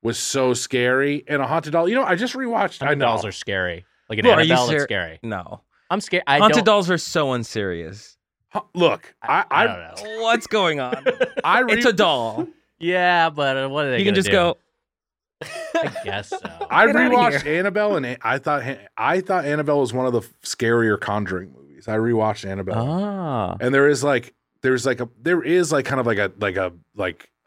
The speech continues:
Speaker 1: a weird demon that also, like, is
Speaker 3: Hmm.
Speaker 1: holding Annabelle at one point, and that is maybe why it's scarier to me. But I, Annabelle is, Annabelle's scary. Chucky, in the first Chucky, before Chucky becomes fun and you,
Speaker 2: Yeah.
Speaker 1: and you're rooting
Speaker 3: Right.
Speaker 1: for
Speaker 3: Yeah, yeah,
Speaker 1: Chucky.
Speaker 3: yeah.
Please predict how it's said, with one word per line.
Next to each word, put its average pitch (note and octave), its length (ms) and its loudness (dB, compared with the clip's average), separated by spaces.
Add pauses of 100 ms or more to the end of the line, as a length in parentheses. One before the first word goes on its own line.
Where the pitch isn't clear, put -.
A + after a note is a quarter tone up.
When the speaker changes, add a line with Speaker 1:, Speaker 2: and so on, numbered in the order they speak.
(220)
Speaker 1:
a G2+ 80 -4
weird F#2+ 460 -4
demon F2 560 -8
that F2+ 160 -4
also, F#2+ 300 -4
like, A#2 160 -2
is A2 120 -4
Speaker 3:
Hmm. G2+ 60 -6
Speaker 1:
holding F#2+ 400 0
Annabelle F2 400 -4
at E2+ 80 -6
one E2+ 160 -6
point, F2 180 -6
and G2 100 -2
that G#2+ 180 4
is G2 140 0
maybe F2+ 220 -4
why E2 600 -2 (600)
it's - 260 -8
scarier E2+ 460 -2
to - 100 -6
me. D2+ 280 -10 (160)
But F#2+ 480 0 (420)
I, A2 300 0 (220)
Annabelle B2+ 500 2
is, G2+ 300 -4 (300)
Annabelle's F#3+ 460 0
scary. F3+ 380 0
Chucky, F#3+ 600 -4 (280)
in F#3+ 80 0
the - 80 4
first C#4 360 0
Chucky, A3 300 -2
before G#3 300 -2
Chucky G#3+ 280 -4
becomes D#3+ 360 -4
fun B2 440 -2
and A2+ 100 -4
you, G#2+ 60 -6
Speaker 2:
Yeah. F#2+ 200 0
Speaker 1:
and A#2+ 80 -4
you're G2+ 100 -8
rooting A#2+ 180 2
Speaker 3:
Right. F#2 140 -2
Speaker 1:
for E3 120 -4
Speaker 3:
Yeah, E3+ 160 0
yeah, E3+ 80 -2
Speaker 1:
Chucky. D#3+ 140 0
Speaker 3:
yeah. E3+ 60 -4